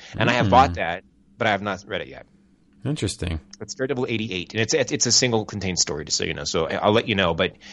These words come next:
Speaker 1: if it's a good, like, quote
Speaker 2: With
Speaker 1: unquote,
Speaker 2: Ed
Speaker 1: one shot,
Speaker 2: Brubaker.
Speaker 1: which again, that's great. He does good stuff.
Speaker 2: Secret Life of Foggy Nelson.
Speaker 1: Yeah.
Speaker 2: That sounds fun.
Speaker 1: Doesn't it?
Speaker 2: Yeah,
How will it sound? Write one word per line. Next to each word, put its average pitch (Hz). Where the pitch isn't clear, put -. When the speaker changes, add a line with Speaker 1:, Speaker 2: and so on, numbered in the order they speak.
Speaker 1:
if 120
it's 123
a 120
good, 113
like, 98
quote -
Speaker 2:
With 95
Speaker 1:
unquote, 107
Speaker 2:
Ed 95
Speaker 1:
one 95
shot, 95
Speaker 2:
Brubaker. 87
Speaker 1:
which 160
again, 190
that's 127
great. 165
He 127
does 127
good 156
stuff. -
Speaker 2:
Secret 120
Life 110
of -
Foggy 101
Nelson. 92
Speaker 1:
Yeah. 151
Speaker 2:
That 117
sounds -
fun. 87
Speaker 1:
Doesn't 117
it? 214
Speaker 2:
Yeah, 98